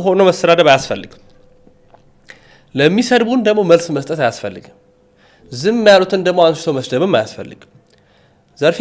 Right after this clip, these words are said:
ከበደ በቃ በወጣትነቷ እንደዛ አድርጋለች፣ ነበረች፣ ሄደች፣ ልትመለስ ነው የሚል ነገር ስንሰማ ደስ አስተሰኘን። ለምን? መመለሷ ደስታችን ነው። ለዛ አይደል አንድ በግ እኮ ነው ፍለጋ ሄደው። አንድ፣ አንድ የራሔል እንባ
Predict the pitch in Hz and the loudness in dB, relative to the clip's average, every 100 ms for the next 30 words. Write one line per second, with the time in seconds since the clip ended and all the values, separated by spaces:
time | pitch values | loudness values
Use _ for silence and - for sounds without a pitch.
0 | 247 233 214 220 262 330 370 - 208 208 | 0 -2 -2 -2 -2 -4 -6 -2 -2 0
1 | 185 185 175 190 175 165 160 143 127 113 | -2 -2 -2 0 0 0 0 -2 -2 -6
2 | 101 104 - 135 147 185 196 190 - 170 | -8 -14 -8 -6 -2 -2 -2 -4 -6 -4
3 | 135 104 - - _ _ _ _ 151 175 | -4 -6 -14 -20 _ _ _ _ -2 0
4 | 226 202 190 185 170 170 160 135 131 135 | 2 4 6 4 4 2 2 0 0 0
5 | 143 170 175 170 170 170 190 190 196 196 | -2 -2 -2 -2 -2 -4 -6 -2 0 2
6 | 185 185 165 - 151 131 113 107 - _ | 0 -2 -4 -6 -8 -6 -6 -8 -16 _
7 | _ _ _ 131 170 208 185 311 381 320 | _ _ _ 0 2 4 2 0 0 -2
8 | - 220 208 196 202 170 - 104 - _ | 2 2 2 -2 -2 -2 -2 -16 -18 _
9 | _ _ _ _ _ _ _ _ - 127 | _ _ _ _ _ _ _ _ -6 -2
10 | 151 214 254 165 160 247 233 - 254 220 | 0 0 0 -2 0 0 -2 -2 2 2
11 | 175 165 139 143 135 120 104 95 _ _ | 0 -6 -6 -6 -4 -4 -8 -16 _ _
12 | 254 302 214 - - _ _ _ _ _ | -4 -2 -4 -8 -20 _ _ _ _ _
13 | _ _ _ _ _ _ _ _ 175 220 | _ _ _ _ _ _ _ _ 2 4
14 | 233 175 185 185 180 180 165 151 | 2 2 2 4 4 2 0 4